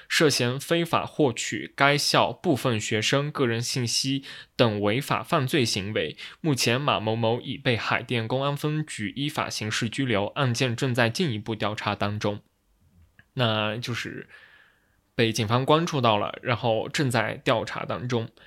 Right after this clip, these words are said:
呃，我关注到这个新闻有两个点吧。那第一个点就是，嗯，这，这个事情它其实涉及到的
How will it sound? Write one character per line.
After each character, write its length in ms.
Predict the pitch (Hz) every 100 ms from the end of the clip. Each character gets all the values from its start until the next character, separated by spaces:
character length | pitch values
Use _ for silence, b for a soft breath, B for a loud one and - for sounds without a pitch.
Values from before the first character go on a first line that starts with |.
| B B B B B B B _
呃， 260 | - 170 147
我 200 | 135 127
关 240 | 120 202
注 140 | 233 202
到 220 | 151 123
这 180 | 117 131
个 80 | 120
新 300 | - 160 165
闻 600 | 107 107 120 127 127 127
有 120 | 151
两 160 | 185
个 80 | 117
点 180 | 151 104
吧。 160 | 104 101
那 80 | 165
第 180 | 170 190
一 80 | 202
个 80 |
点 400 | 170 - 117 - -
就 140 | 131
是， 380 | 117 120 104 - B B _
嗯， 380 | 139 117 107 85
这， 260 | - 208 151 - - _ _
这 100 | -
个 80 | 220
事 280 | 156 - 147
情 340 | - 113 110 107
它 400 | - 147 143 113
其 200 | - 131
实 240 | 123 131
涉 220 | 143 - 135
及 160 | 123
到 160 | 120 120
的 320 | 107 50